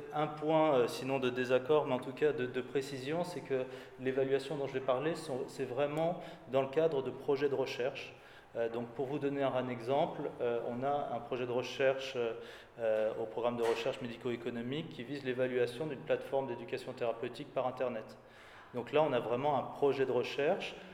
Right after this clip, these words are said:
euh, qui re-, qui repose sur un cadre expérimental. Il y a une randomisation, donc un tirage au sort, différents bras, dont, euh, euh, des bras, euh, de patients qui, enfin, des patients qui sont dans des bras qui ont accès à cette plateforme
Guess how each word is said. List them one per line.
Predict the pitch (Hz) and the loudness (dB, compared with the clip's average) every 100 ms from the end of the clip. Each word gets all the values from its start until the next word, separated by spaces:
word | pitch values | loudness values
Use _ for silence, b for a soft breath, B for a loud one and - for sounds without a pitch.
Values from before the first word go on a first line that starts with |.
| B - | B 2
euh, | 117 117 113 113 113 113 110 | 4 4 4 2 2 0 -4
qui | - | -2
re-, | 127 123 - | 0 2 -2
qui | - | -2
repose | 196 - - 160 160 156 123 | 4 4 4 2 2 0 -2
sur | 120 - 135 131 123 113 | -4 0 2 4 2 0
un | 120 117 113 113 110 | 2 2 2 0 -2
cadre | - 123 117 | 0 2 2
expérimental. | - - 123 120 120 143 185 180 | 0 0 2 2 0 4 4 4
Il | 113 | 0
y | 117 | -2
a | |
une | 117 113 107 101 | -2 -2 -2 -2
randomisation, | 110 113 113 113 113 196 | -4 -4 -4 -4 -4 -6
donc | 190 120 | -6 -8
un | 107 | -8
tirage | - 117 113 | -2 0 0
au | 117 | -2
sort, | - 127 156 - B B - | -2 2 2 2 B B -14
différents | 113 127 - 135 123 | -10 -6 2 4 4
bras, | 117 107 123 156 - | 4 4 6 6 4
dont, | 117 160 165 - 131 | 0 2 2 0 0
euh, | 120 113 110 - B B B - | 0 0 -2 -4 B B B -4
euh, | 110 110 | -2 0
des | 117 | -2
bras, | 117 117 135 139 131 113 | -2 4 6 6 4 2
euh, | 110 107 107 107 107 107 107 - - - | 2 4 2 2 0 -2 -4 -6 -10 -10
de | 117 | -6
patients | 113 110 165 190 | -6 -4 -4 -2
qui, | 139 120 - | -4 -6 -6
enfin, | 113 | -8
des | 117 | -4
patients | - 110 170 175 | -4 -4 -4 -4
qui | 143 | -6
sont | - 147 | -6 -2
dans | 127 | -2
des | 120 | 0
bras | 110 147 | 2 0
qui | - 127 | 2 2
ont | 131 | 2
accès | 127 - 156 | 2 4 2
à | |
cette | 151 117 | 2 -2
plateforme | 123 - 147 | -4 0 0